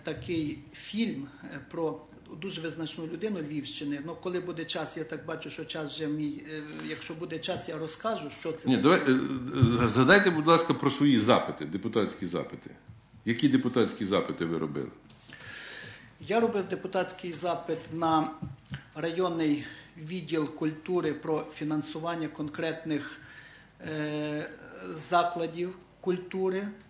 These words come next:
Speaker 1: у Бродівському районі. Так само я робив запит про фінансування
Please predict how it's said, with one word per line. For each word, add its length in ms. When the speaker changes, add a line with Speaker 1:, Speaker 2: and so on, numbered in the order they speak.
Speaker 1:
у 120
Бродівському 920
районі. 440
Так 200
само 240
я 120
робив 260
запит 400
про 100
фінансування 800